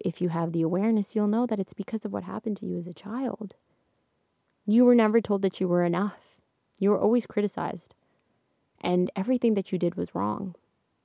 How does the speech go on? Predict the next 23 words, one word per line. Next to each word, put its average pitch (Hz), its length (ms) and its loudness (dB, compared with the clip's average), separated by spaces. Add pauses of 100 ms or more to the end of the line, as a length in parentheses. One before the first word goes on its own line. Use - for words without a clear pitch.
(1040)
Then 196 100 6
now 196 180 6
as 220 160 6
you're 190 360 2 (140)
an 180 120 0
adult, 202 480 0 (840)
you're 220 160 4
always 247 200 4
dissatisfied 196 720 -4
with 208 120 -12
yourself. - 380 -10 (640)
You're 214 100 0
never 240 260 2
happy 196 440 -6 (720)
with 208 120 -2
all 240 100 4
of 269 80 2
the 233 100 2
great 196 200 -2
things 196 220 -2
that - 160 -8
you 180 100 -2
achieve, 202 440 -8